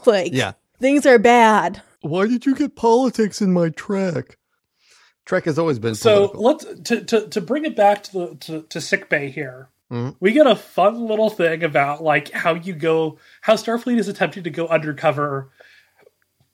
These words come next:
Speaker 3: without cultural contamination, which is Nurse Chapel's, I, I looked it up, it's the Stanford Morehouse Epigenetic Project,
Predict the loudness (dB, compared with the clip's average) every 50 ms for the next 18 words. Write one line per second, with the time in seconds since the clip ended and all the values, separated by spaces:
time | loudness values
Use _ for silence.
0 | _ -8 -6 -2 2 2 2 2 0 -4 -4 0 0 0 0 0 -4 -4 -2 -4
1 | -2 0 -2 -2 0 0 -2 -2 -4 -6 -10 -10 -8 -6 -4 -4 -4 -4 -4 -4
2 | -6 -4 -4 -4 -2 0 0 0 -2 -4 -6 -6 -6 -10 -12 _ _ _ _ _
3 | -20 -10 -4 -2 -2 2 2 2 2 2 0 -2 -4 -4 -6 -6 -10 -12 -10 -6
4 | -4 -2 -2 -2 -4 -8 -6 -4 -2 -2 2 2 0 0 0 -4 -6 -6 -6 -8
5 | -6 -6 -6 -6 -6 -4 -2 0 0 0 -2 -4 -8 -10 -10 _